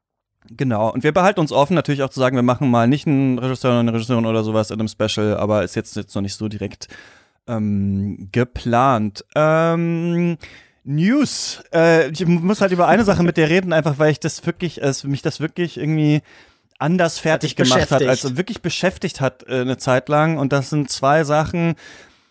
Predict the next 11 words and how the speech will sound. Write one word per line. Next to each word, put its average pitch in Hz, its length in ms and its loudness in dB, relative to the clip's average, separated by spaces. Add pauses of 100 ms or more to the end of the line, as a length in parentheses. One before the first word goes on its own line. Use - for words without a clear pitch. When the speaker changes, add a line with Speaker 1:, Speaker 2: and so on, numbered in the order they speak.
(440)
Speaker 1:
ähm, 139 720 0
die 143 120 0
zusammenhängen. 147 1040 0
Das 135 180 -2
größere 147 340 0
davon 143 220 0
ist 131 100 -4
der 143 80 0
Disney 139 320 0
Investors 131 560 0
Call. 165 460 2